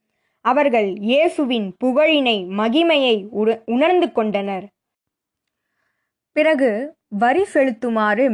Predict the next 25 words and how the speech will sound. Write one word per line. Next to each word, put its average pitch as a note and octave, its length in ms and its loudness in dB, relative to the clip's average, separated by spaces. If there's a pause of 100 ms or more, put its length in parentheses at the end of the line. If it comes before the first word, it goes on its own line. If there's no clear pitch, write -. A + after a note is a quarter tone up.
மேத்யூ, A#3+ 440 -2 (140)
அதாவது G#3 380 -2 (100)
டாக்ஸ் B3 340 -4
கலெக்டராக A3+ 600 -2
இருந்த G#3 320 -2
மேத்யூ A#3 420 -4
அவர்கள் G3 400 0 (880)
வந்து A3+ 260 0
அவர்களிடம் G#3+ 680 0 (120)
வரி G3+ 220 -2
கேட்டபோது G3+ 640 -2 (160)
அந்த A#3 360 0
மீனவர்கள் A3+ 760 0 (480)
தங்களுக்கு A3+ 460 -2
மீன் C4+ 280 0
கிடைக்கவில்லை A3 640 -2
என F#3+ 280 -4
பொய்யுரைத்தனர். G#3 960 -2 (320)
அப்பொழுது G3 640 -2 (120)
இயேசு A3+ 400 -2
கிறிஸ்து A3 380 -6
அவர்கள், F3+ 400 -4
நீங்கள் F#3 360 -8
சொல்வது A#3 460 -2
தவறு, G3+ 400 0